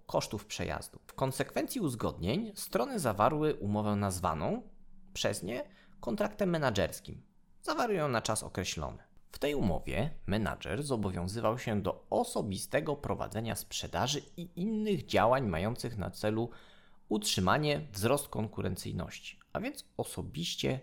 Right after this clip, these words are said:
miał wykonywać to czynno-, te czynności.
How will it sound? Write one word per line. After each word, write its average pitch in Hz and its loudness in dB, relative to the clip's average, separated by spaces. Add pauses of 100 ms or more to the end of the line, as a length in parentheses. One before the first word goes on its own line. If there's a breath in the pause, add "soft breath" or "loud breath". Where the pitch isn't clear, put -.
(280)
miał 80 -4
wykonywać - -8
to - -10
czynno-, 92 -2 (140)
te - -2
czynności. - -6